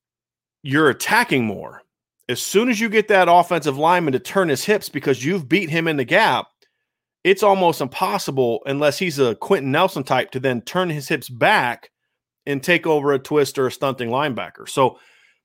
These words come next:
the, the, the way that you can also impact the linebackers is to be more aggressive shooting your linemen into the backfield, which then starts to force teams to have to turn their hips to work double teams or to pick up blockers.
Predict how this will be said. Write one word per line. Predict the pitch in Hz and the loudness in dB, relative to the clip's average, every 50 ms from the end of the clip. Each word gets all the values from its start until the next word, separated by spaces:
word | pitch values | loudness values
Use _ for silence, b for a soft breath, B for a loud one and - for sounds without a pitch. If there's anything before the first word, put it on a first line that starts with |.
| _ _ _ _ | _ _ _ _
the, | 135 117 120 139 139 - - - | -20 -2 2 2 2 2 0 -4
the, | 139 143 131 - | -2 -2 -2 -2
the | - 131 135 127 | -2 0 2 4
way | 131 151 196 220 | 4 4 4 4
that | 208 190 - | 2 0 0
you | 196 170 | -4 -2
can | - 175 151 | -2 -2 -2
also | - 147 170 196 - - 151 | 2 2 2 2 2 0 -2
impact | 156 151 - 160 147 - - | -2 -2 0 0 -2 -2 -2
the | 123 | -2
linebackers | 120 139 196 233 196 156 135 127 - 131 117 117 | 0 0 0 0 0 0 0 0 -2 -8 -10 -10
is | 123 - | -14 -10
to | - 131 | -10 -12
be | 120 107 - 127 170 220 | -12 -6 -4 -4 -4 -2
more | 220 202 202 185 156 | 0 0 0 0 0
aggressive | 135 117 131 143 151 143 - 139 117 - | 0 0 0 0 0 0 -4 -8 -10 -10
shooting | - - - 202 220 196 170 139 127 127 123 120 - _ _ _ _ _ _ _ _ | -10 -8 -6 -6 0 0 0 0 0 -2 -4 -6 -10 _ _ _ _ _ _ _ _
your | 127 135 139 135 | -2 0 2 2
linemen | 127 131 165 190 196 180 156 | 4 4 4 4 2 0 0
into | 147 139 127 | -2 -2 -2
the | 120 | -2
backfield, | 107 104 131 160 214 226 - - 143 131 123 117 117 | 0 0 2 2 2 0 -2 0 0 0 2 2 -2
which | 123 120 - | -4 -4 -2
then | - 156 147 135 | 0 0 0 0
starts | 131 - - 151 151 143 - - | 0 0 0 0 0 0 -2 -8
to | - | -10
force | 127 - - 185 185 202 196 180 - | -10 -8 -2 2 4 4 4 4 0
teams | - - 170 160 160 143 - | -4 -4 -2 -2 -2 -4 -6
to | - 147 | -6 -2
have | 143 143 135 - | -2 -2 -2 -2
to | - 127 | -8 -10
turn | - - 165 160 151 | -6 -2 -2 -2 0
their | 143 135 127 | 0 -2 -2
hips | 113 147 208 208 - - | 0 -2 -2 -2 -4 -6
to | - 143 | -4 -4
work | 135 127 135 139 - _ | 0 0 -2 -2 -2 _
double | - 139 139 139 139 | 0 0 0 0 -6
teams | 139 - 143 139 135 120 | -6 -4 -6 -4 -6 -6
or | 120 | -10
to | 123 | -10
pick | - - 143 139 | -8 -6 -4 -2
up | 123 110 | -2 2
blockers. | 131 151 202 220 - - 127 120 117 - | 2 2 2 2 0 0 -2 -2 -2 -4